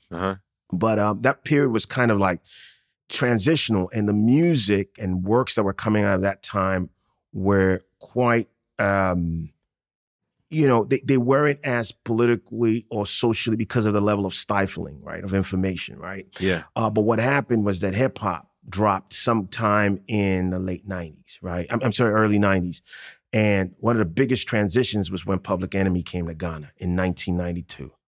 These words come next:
Speaker 1: Come
Speaker 2: At
Speaker 1: on,
Speaker 2: the
Speaker 1: man.
Speaker 2: height, bro. At the, at the height of Fight the Power, bro. And it was,
Speaker 1: Oh,
Speaker 2: I remember,
Speaker 1: man.
Speaker 2: I re-, I remember the transitions. I, I remember just the, the
Speaker 1: But Blitz, bro, what's crazy about that is, is I believe Fight the Power was done for Do the Right Thing, right?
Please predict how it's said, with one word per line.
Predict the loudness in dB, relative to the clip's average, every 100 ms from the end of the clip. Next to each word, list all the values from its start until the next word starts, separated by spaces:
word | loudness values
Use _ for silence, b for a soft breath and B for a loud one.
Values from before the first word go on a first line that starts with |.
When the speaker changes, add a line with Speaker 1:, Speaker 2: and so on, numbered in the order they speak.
| _ -8
Speaker 1:
Come | -2 0
Speaker 2:
At |
Speaker 1:
on, | 2
Speaker 2:
the | 2
Speaker 1:
man. | 2 2
Speaker 2:
height, | 0 -2 _
bro. | -2 0 2
At | 2
the, | 0 0
at | -2
the | -2
height | -4 -2 -2 -2 -2
of | -2 -2 -6
Fight | -6 -4 -4
the | -6
Power, | -2 0 0 -6
bro. | -14 -14 -6 0
And | 2
it | 2
was, | 0 0
Speaker 1:
Oh, | -2
Speaker 2:
I | 2 4 6 4
remember, | 4 4 4 4
Speaker 1:
man. | 2
Speaker 2:
I | 2
re-, | 2 2 -2 -2
I | 0
remember | 2 2 2 2
the | 0 -2
transitions. | -4 -6 -2 0 0 -2 -2 -2 0 -4 -10 -14
I, | -10 -10 _
I | -4
remember | 0 2 2 0
just | -2 -4 -2
the, | -2 -4 b b b b _ 0
the |
Speaker 1:
But | 0 2
Blitz, | 2 4 2
bro, | 0 2 4
what's | 2 -2
crazy | -2 2 4 6 4
about | 4 0 0
that | -2
is, | 0 -4 -6 -12 _ _ _ _ _ _ _ _ -4
is | 0
I | 2
believe | 4 4 4
Fight | 2 2
the | 0
Power | -2 2 4 4
was | 0
done | 0 2 2
for | 0
Do | 2
the | 2
Right | 2 2
Thing, | 0 2
right? | 0 -4